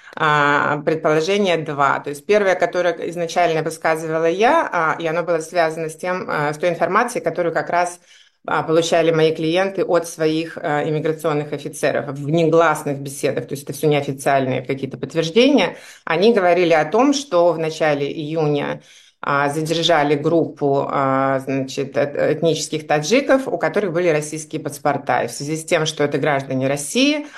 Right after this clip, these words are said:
а, да, и, а, они подозреваются в связях с игил, а,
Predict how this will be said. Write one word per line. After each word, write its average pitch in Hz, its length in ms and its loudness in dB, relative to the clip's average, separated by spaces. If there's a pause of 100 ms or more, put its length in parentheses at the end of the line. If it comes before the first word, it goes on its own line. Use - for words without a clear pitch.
а, 156 160 2
да, 156 220 0
и, 160 340 -2
а, 151 400 -2
они 175 140 -2
подозреваются 156 640 -2
в - 20 -12
связях 139 380 -4
с - 100 -14
игил, 302 460 -2 (480)
а, 156 280 2